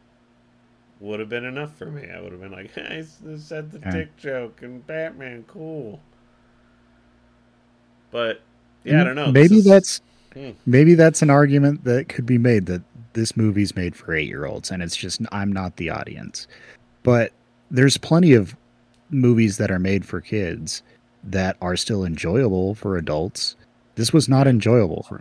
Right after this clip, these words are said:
Speaker 2: me at all.
Speaker 1: Well, another thing that showed up in a lot of the Letterboxd reviews was like, I, this movie really fucked up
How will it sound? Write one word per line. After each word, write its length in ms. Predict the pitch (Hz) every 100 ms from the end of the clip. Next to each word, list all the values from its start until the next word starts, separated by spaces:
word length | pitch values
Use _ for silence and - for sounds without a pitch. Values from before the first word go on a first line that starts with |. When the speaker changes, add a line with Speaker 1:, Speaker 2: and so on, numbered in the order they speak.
| -
Speaker 2:
me 200 | 87 -
at 200 | 107 104
all. 420 | 101 107 92 - _ _ _ _ _ - _ _ -
Speaker 1:
Well, 380 | 110 110 107 - -
another 360 | 110 110 135 139
thing 240 | 117 110
that 120 | 101
showed 260 | - 110 104
up 180 | 101 104
in 80 |
a 80 | 98
lot 200 | 98 101
of 160 | 98 90
the 60 |
Letterboxd 600 | 92 107 120 95 92 -
reviews 500 | 95 90 92 90 87
was 220 | 92 90 -
like, 380 | 95 90 _ _ -
I, 380 | 98 95 101 -
this 360 | 104 104 - -
movie 840 | 107 101 107 104 98 92 95 90 87 _ _ _ _ _ _
really 320 | 98 104 104 107
fucked 400 | - 107 98 -
up 240 | 98 90